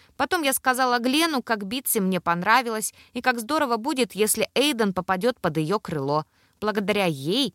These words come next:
я много над чем задумалась». «Что за вечеринка?» спросила Лорен.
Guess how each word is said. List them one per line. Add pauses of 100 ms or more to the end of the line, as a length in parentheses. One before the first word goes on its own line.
(140)
я
много
над
чем
задумалась». (520)
«Что
за
вечеринка?» (240)
спросила
Лорен.